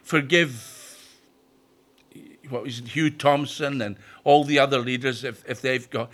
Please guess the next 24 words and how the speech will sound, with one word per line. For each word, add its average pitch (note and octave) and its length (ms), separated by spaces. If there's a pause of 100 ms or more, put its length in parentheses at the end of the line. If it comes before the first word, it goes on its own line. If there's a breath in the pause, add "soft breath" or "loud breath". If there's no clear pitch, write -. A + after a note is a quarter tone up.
(180 loud breath)
forgive, E3 600
forgive, C3+ 640
forgive. A2+ 760 (420 loud breath)
Pray F#3+ 240
for F3 180
their D#3+ 200
blessing B2 580
for A#2+ 140
those A2+ 300
that G#2+ 180
are G#2 80
still G#2 360
alive. G2+ 640 (1120 soft breath)
And C3 260
put E3 260 (220)
that D#3+ 640
behind C3 460
us. - 440 (720 soft breath)
Because C#3 520 (340)
we've A#2+ 200
enough C3+ 520 (200)
battling C#3+ 580 (280 soft breath)
today's C3 760
Abimelechs A2 920